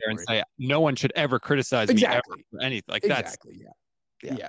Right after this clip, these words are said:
Speaker 2: And he
Speaker 1: And I
Speaker 2: probably feels like I go below the belt sometimes, but he probably also feels like I'm on point sometimes. And if,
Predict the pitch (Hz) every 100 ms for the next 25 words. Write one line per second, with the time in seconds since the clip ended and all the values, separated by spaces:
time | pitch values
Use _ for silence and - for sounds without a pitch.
0 | - 226 302 - 285 240 - 196 165 170
1 | - 156 151 139 131 123 113 120 135 127
2 | 135 127 202 427 - 220 151 139 135 123
3 | 127 113 107 104 _ _ _ _ _ _
4 | _ - - 120 117 147 143 - 120 127
5 | 123 120 123 117 120